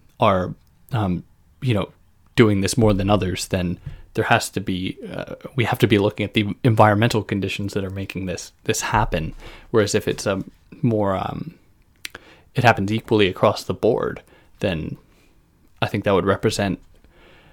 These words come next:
uh, the attainment of a kind of equal system where people had the ability to s-, to say no to the, to life without there being, you know, things like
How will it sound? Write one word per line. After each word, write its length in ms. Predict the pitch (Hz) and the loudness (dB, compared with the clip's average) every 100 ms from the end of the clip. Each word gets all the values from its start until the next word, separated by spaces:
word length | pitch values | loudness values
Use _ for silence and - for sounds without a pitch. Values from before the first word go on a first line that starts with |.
| - | -10
uh, 220 | 117 95 | -8 -6
the 140 | 110 107 | -2 -2
attainment 440 | - 117 107 101 | 0 2 2 2
of 100 | 95 | 0
a 60 | 107 | -2
kind 200 | 117 101 | -2 -2
of 80 | |
equal 240 | 107 - - | -4 -4 -4
system 400 | - 165 - 127 | 0 0 2 2
where 100 | 110 | 2
people 300 | - 120 104 | 0 0 0
had 260 | - 120 | 0 0
the 120 | 117 107 | 0 -2
ability 480 | 104 117 110 104 | 2 2 2 0
to 100 | 101 | -4
s-, 240 | - - - _ _ _ _ _ - | -4 -4 -6 _ _ _ _ _ -2
to 100 | 127 | 2
say 220 | - 120 | 4 4
no 480 | 107 113 95 - - - - | 4 4 4 2 -8 -18 -6
to 100 | 110 | -4
the, 120 | - - | -4 -4
to 140 | - | 0
life 260 | 90 92 113 | 0 0 0
without 300 | 107 101 87 | 2 0 0
there 140 | 95 | -2
being, 560 | 95 107 101 92 98 - - - - _ _ - | -2 -4 -2 -4 -6 -10 -18 -20 -20 _ _ -2
you 100 | 110 | 0
know, 120 | 98 | 0
things 320 | - 101 98 | 0 0 0
like 180 | 90 | -2